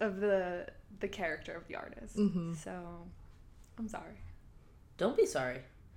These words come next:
Speaker 3: There's no such thing as, like, a wrong answer here.
Speaker 1: All right.
Speaker 3: I do have a question, though.
Speaker 1: Mm-hmm.
Speaker 3: Were y-, you always this open-minded about it, or did the environment you work in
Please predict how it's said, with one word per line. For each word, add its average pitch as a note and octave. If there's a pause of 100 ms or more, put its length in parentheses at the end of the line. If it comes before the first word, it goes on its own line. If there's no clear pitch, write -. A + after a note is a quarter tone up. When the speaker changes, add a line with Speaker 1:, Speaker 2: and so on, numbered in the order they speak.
(200)
Speaker 3:
There's G3
no G3+
such G#3+
thing E3+
as, C#3+
like, C#3
a C#3+
wrong D3
answer C#3+
here. A2 (580)
Speaker 1:
All G3+
right. E3 (260)
Speaker 3:
I F#3
do A3+ (100)
have F#3
a D3+
question, B2
though. C3+ (240)
Speaker 1:
Mm-hmm. F#3+ (320)
Speaker 3:
Were F#3+
y-, F#3+
you F3+
always F3+ (100)
this D#3 (380)
open-minded D#3
about G3
it, A3
or D#3
did D3+ (1040)
the D#3+
environment D3+
you D3+
work C#3+
in C3